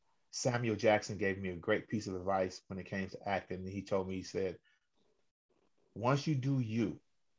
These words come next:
and you do good at doing you, then people will hire you to be you."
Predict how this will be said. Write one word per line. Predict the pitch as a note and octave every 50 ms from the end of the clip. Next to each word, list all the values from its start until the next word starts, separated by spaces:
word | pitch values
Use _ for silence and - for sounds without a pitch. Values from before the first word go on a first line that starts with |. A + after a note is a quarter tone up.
| _ _ _ _ _ _ _ _ _ _ _ _ _ _ _ _ _ _ _ _ _ _ -
and | - A2 G2
you | G2 G#2
do | G2+ G2+ A2 A2 G#2 F#2+ G2
good | - A2+ A#2+ B2+ B2+ G#2+ F#2+ -
at | - G2 F2+ F#2
doing | G#2+ G#2+ G2+ G2 F#2 F2+
you, | F2+ G2+ A2 G2+ F2 C#3 - _ _ _ _ _ _ _ _ _ _ _ -
then | - A2+ A2
people | A2 - D3 C#3 C#3+ C3 A2 G#2+
will | G2+ G2+ G2+ G2
hire | F#2 F#2 A2+ A#2 A#2 A2+
you | G#2+ G2 G2 G2 F#2+
to | - - F2+
be | F2 G2+ G2 F#2 F#2 F#2+
you." | A2 C3 B2 D3 -